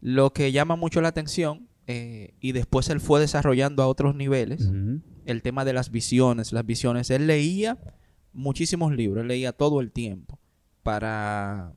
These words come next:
Speaker 1: digamos que para crear imágenes nuevas en su cabeza porque no se le iban las imágenes.
Speaker 2: <laughs>
Speaker 1: Y eso lo llevó a un punto de que a sus diecisiete años,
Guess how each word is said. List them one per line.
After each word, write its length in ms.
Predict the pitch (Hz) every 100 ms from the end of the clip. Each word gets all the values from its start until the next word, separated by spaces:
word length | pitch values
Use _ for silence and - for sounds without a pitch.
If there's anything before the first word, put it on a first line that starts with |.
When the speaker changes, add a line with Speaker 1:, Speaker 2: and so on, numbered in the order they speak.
| _ _ -
Speaker 1:
digamos 380 | 123 127 151
que 100 | 147
para 220 | - 131 127
crear 280 | 127 127
imágenes 540 | 147 143 143 151 139 -
nuevas 480 | 120 131 143 120 120
en 80 |
su 140 | 113 123
cabeza 320 | 117 127 156
porque 240 | - -
no 100 | 110
se 140 | 107 110
le 100 | 110
iban 200 | 113 117
las 100 | 120
imágenes. 500 | 123 190 - - _ - - _ - -
Speaker 2:
<laughs> 680 | - - _ - - _ _
Speaker 1:
Y 200 | - 175
eso 220 | 180 180 208
lo 120 | 196
llevó 340 | 202 190 170
a 20 |
un 160 | 170 202
punto 440 | 175 143 143 208
de 300 | 180 143 139
que 320 | - 139 131 127
a 120 | 127
sus 560 | - 135 127 123 123
diecisiete 640 | - 131 127 120 139 165 196
años, 480 | 143 123 180 -